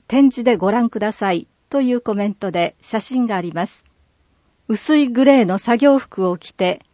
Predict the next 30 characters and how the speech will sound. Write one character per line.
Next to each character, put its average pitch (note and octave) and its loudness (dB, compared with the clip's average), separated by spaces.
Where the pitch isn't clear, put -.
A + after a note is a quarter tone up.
右 B3+ 2
手 C4+ 4
の B3 4
人 C#4 0
差 C4+ 0
し B3+ -4
指 F#3 0
を E3 0
立 G3+ -6
て、 - -6
眼 C4+ 4
鏡 B3+ 4
を F#3+ 0
か A3+ -6
け F#3 -6
た - -4
中 G#3+ -2
田 B3+ 0
さ A3+ -2
ん G#3+ 0
の G#3 -2
写 F#3+ -6
真 E3+ -4
で E3 -4
す。 - -16
令 D4 4
和 G3+ 2
四 G3 0
年 A3+ 4
度、 F3 0